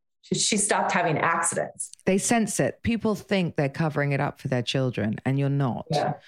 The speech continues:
Speaker 2: You're
Speaker 1: Mm-hmm.
Speaker 2: simply
Speaker 1: No.
Speaker 2: not. And, you know, it's much better to rip the Band-Aid off so they get used to the idea than to sit it out and live in this terrible, you know, miserable household. I mean, you, you know, a happy mum,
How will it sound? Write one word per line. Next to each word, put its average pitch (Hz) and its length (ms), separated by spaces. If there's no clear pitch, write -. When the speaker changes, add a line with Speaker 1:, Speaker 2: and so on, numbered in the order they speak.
Speaker 2:
You're 165 120
Speaker 1:
Mm-hmm. 147 60
Speaker 2:
simply 156 440
Speaker 1:
No. 156 60
Speaker 2:
not. 147 380
And, 151 340
you 180 140
know, 160 100
it's 156 160
much 180 400
better 151 200
to 143 120
rip 143 280
the 151 80
Band-Aid 143 580
off 120 260
so - 120
they 135 140
get 135 200
used 156 260
to - 80
the 110 140
idea 104 480
than 156 140
to 156 120
sit - 320
it 170 80
out 123 540
and 156 180
live 160 180
in 156 180
this 156 340
terrible, 160 640
you 175 100
know, 147 100
miserable 147 840
household. 151 760
I - 40
mean, 170 120
you, 175 200
you 196 120
know, 143 300
a 175 120
happy 208 380
mum, 139 480